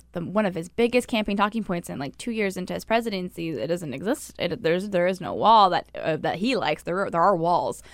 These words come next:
but there are, there isn't, you know, his imagined giant steel wall that he wants along the border. Um,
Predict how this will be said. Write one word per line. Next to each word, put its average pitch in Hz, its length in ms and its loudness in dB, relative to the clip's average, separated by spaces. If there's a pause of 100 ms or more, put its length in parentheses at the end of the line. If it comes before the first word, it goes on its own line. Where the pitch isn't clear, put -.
(160)
but - 120 0
there 254 200 8
are, 196 280 6
there 196 160 6
isn't, 190 280 2
you 180 120 -2
know, 151 220 -6
his 185 280 -2 (120)
imagined 170 580 -2
giant 170 420 -2 (180)
steel 165 480 -2
wall 160 260 4
that - 120 -2
he 151 100 -8
wants 147 320 -4
along 78 240 -6
the - 80 -6
border. 196 440 0 (400)
Um, 165 540 4